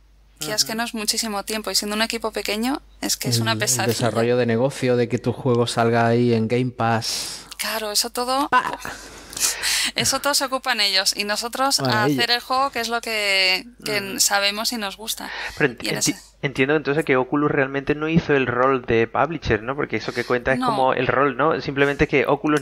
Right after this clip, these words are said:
Speaker 2: requería meter dinero en varios estudios para lanzar su plataforma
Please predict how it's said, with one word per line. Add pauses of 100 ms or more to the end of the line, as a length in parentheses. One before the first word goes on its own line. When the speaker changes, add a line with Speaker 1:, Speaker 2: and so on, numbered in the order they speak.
(120)
Speaker 2:
requería (420)
meter
dinero
en
varios
estudios
para
lanzar
su
plataforma